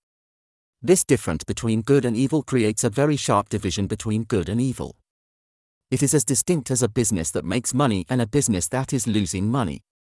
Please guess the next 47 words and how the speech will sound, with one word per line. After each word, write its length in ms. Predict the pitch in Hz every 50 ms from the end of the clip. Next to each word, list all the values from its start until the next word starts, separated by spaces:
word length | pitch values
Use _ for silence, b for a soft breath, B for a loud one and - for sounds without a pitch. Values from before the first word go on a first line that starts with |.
| _ _ _ _ _ _ _ _ _ _ -
But 120 | - 110
it 100 | 139 139
is 100 | 151 123
one 220 | 120 123 160 175 160
thing 220 | - - 123 117
to 100 | 107 120
have 160 | 92 104 104
a 80 | 98 -
theory 420 | - - 147 131 110 98 98 107 -
and 120 | - 120 123
another 300 | 113 123 143 156 151 131
to 140 | - 135
have 160 | 110 123 117 107
a 60 | 110
mechanism 520 | 113 131 139 - 139 123 113 - 98 90
by 120 | 80 120 123
which 280 | 123 135 135 - -
good 180 | - 139 127 113
and 140 | 117 120 120
evil 320 | 127 131 120 135 127 107
are 80 | 95 92
made 260 | 87 92 113 113 101
manifest 560 | 101 107 120 120 101 - 101 87 85 - -
in 80 | 120 127
a 60 | 135
measurable 540 | 139 139 143 135 - 110 92 71 76 69 -
and 120 | 101 123
objective 520 | 127 123 - 139 123 - - - 87 67
way. 320 | - - 71 73 65 55 - _ _ _ _ _ _ _ _ _ _ _ _ _ _ _ _ _ _ -
Matt 280 | 123 135 175 175 - -
ten 260 | - 170 175 170 147
twenty-six, 640 | - - 151 143 - 156 - - 135 113 - -
"Therefore 480 | - 117 120 123 - - 113 98 90 85
do 160 | - 127 123
not 200 | 135 147 135 -
fear 240 | - - 95 90 80
them. 200 | - 64 - - _ _ _ _ _ _ _ _ _ _ _ _ _ _ _ _ _ _
For 160 | - - 123
there 180 | 113 135 147 151
is 140 | 131 -
nothing 360 | 131 135 156 160 - 160 147 127
covered 320 | - 143 131 113 107 107
that 120 | - -
will 160 | 95 107 104 101
not 200 | 123 139 127 -
be 120 | 113 101
revealed, 500 | 95 92 85 - 107 87 78 76 78 -